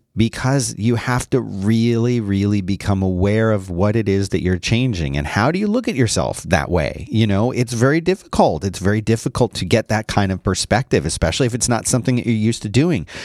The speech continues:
You, you know, we think of ourselves as being aware or, or, or self-aware,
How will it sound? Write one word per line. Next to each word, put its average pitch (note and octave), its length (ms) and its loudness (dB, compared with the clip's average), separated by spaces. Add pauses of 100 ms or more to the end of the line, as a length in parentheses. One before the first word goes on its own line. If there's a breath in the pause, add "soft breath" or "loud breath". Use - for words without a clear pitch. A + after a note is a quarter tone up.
(140 loud breath)
You, A#2+ 140 4
you C#3 160 0
know, F#2+ 280 -2 (560)
we A2+ 180 4
think C#3+ 220 0
of A2+ 80 2
ourselves G2+ 460 2
as F#2+ 180 0
being F2 540 0
aware F2 460 2
or, E2 220 2
or, C#2 420 0
or C#2+ 180 0
self-aware, D2 800 0